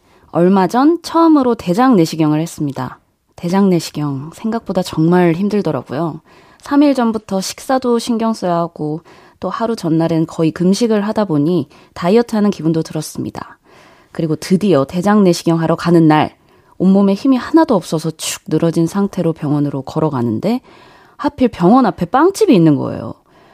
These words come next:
갓 구운 빵의 냄새가 솔솔 피어나는데 와, 정말 미쳐버리겠더라고요. 함께 가던 친구도 빵 냄새를 못 참겠는지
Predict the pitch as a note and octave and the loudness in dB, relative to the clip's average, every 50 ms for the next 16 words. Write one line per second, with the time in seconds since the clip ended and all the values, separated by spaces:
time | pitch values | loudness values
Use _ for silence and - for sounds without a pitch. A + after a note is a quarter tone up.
0 | _ _ _ - - F3+ E3+ - _ - G#3 G3+ G3 G3+ G3+ F#3 - A3 A#3 A#3 | _ _ _ -8 -8 -6 -8 -6 _ -2 0 2 4 4 2 2 2 2 2 4
1 | A#3 A3 E3 D#3 D3+ D#3 - F3 F3 E3 - - A#3 A#3+ A#3+ - A#3 A3+ G#3+ - | 4 4 4 2 2 0 -2 -6 -8 -8 -6 -4 -4 -4 -2 0 -2 -2 -2 -4
2 | - - B3+ A#3+ G#3 D3+ C#3+ C#3 C#3 C#3 C#3 D3 E3 D#3 C#3+ D3 D3+ _ - - | -4 -2 0 0 0 0 0 0 -2 -2 -2 -2 -4 -4 -6 -8 -12 _ -10 -8
3 | D3 D3 - - - - - - - D3 D3+ C#3+ C#3 C#3+ - - F#3 E3 D#3+ C#3+ | -8 -8 -8 -10 -14 -16 -10 -6 -4 -2 -2 -2 -4 -6 -6 -6 -6 -4 -4 -6
4 | C3 - - - - - - - - - - - _ _ _ - - - - - | -6 -8 -10 -10 -12 -12 -12 -12 -14 -14 -16 -16 _ _ _ -20 -20 -20 -20 -20
5 | - - _ - C4+ C4+ - C#4 B3 A#3 A3 G#3+ G#3 G3+ - - A3+ G3+ F#3+ F3 | -20 -20 _ 0 0 0 0 2 0 2 2 2 0 0 0 -4 -2 -2 -2 -4
6 | G#3+ C4 - - D4+ D4 D4+ D#4 D4+ D4 C4 A3 G3 F3+ C#3 C#3 D#3 - - - | -4 -4 -2 0 4 4 6 6 6 4 4 2 0 0 0 -2 -4 -4 -2 -2
7 | A3+ A3+ G#3 - F3 D3+ C#3 C3+ C3+ - F#3 F#3+ E3+ - | -2 0 0 0 0 2 2 0 -2 -2 -4 -4 -4 -4